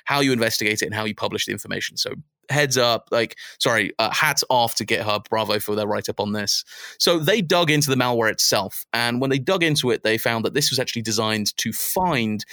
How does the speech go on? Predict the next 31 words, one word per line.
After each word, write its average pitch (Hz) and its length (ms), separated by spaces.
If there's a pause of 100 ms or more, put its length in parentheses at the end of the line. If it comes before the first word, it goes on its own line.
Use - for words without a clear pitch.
(240)
and 110 320
backdoor 143 680
software 117 380
projects 110 540
written 113 440 (300)
with 113 180
the 107 140
code 190 340
editor 123 480
or 107 240
I 123 140
D 113 240
E 107 300 (220)
interactive 104 600
development 104 400
environment 104 540 (120)
called 120 300
NetBeans. 110 560 (240)
Really 180 320
co-, 151 260
uh, 131 300
sort 131 140
of - 120
common, 120 500
well, 98 120
back 139 180
in 147 40
the 135 60
day, 123 160
incredibly 127 440
common 110 400